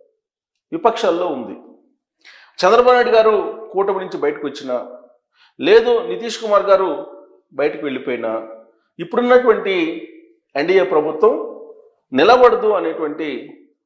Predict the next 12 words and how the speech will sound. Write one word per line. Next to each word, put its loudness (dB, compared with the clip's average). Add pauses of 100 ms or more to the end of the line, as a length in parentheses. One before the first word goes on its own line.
(220)
ఒక -6
టాక్ -2
చాలా 0
బలంగా 0
వినిపిస్తుంది. -10 (760)
పైగా 4
సమీప -4
భవిష్యత్తులోనే -4
బీహార్ 0 (560)
అసెంబ్లీ 0
ఎన్నికలు -2
ఉన్నాయి. -2